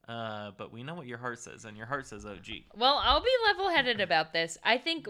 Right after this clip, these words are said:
Speaker 2: what's, what this is gonna come down to is that, like, and there are a couple, uh, I think there's only one other place on here that's a,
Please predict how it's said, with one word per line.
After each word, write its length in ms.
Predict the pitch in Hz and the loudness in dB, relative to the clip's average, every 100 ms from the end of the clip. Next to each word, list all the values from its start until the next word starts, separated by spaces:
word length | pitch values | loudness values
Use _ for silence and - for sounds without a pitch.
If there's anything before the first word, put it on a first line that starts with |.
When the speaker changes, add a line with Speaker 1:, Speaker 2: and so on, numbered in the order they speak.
| 151 | -8
Speaker 2:
what's, 380 | 202 240 - - | -4 -6 -6 -14
what 180 | 196 220 | -8 -6
this 180 | 220 214 | -6 -8
is 140 | 233 | -10
gonna 180 | - 196 | -8 -8
come 260 | 185 196 180 | -8 -8 -6
down 320 | 156 151 180 | -2 -2 -4
to 320 | 208 233 240 - | -8 -8 -8 -8
is 200 | 180 175 | -8 -6
that, 160 | 175 | -6
like, 120 | 156 - | -6 -6
and 180 | 202 214 | -4 -2
there 160 | 247 | -2
are 220 | - 233 226 | -2 0 -2
a 40 | |
couple, 540 | 214 175 - 190 180 - _ _ _ | -4 -10 -8 -10 -10 -14 _ _ _
uh, 180 | - 170 | -4 -4
I 140 | - 175 | -4 -8
think 180 | 196 | -10
there's 200 | 190 180 | -12 -12
only 800 | 175 170 170 165 160 160 156 165 _ _ _ _ _ | -12 -12 -12 -10 -10 -10 -10 -14 _ _ _ _ _
one 360 | - 175 175 180 | -10 -4 -2 -4
other 340 | - 160 165 175 | -4 -4 -2 -4
place 380 | - 147 131 - | -6 -10 -8 -8
on 160 | 165 | -10
here 220 | 180 175 | -8 -8
that's 260 | 170 160 | -8 -10
a, 60 | - | -12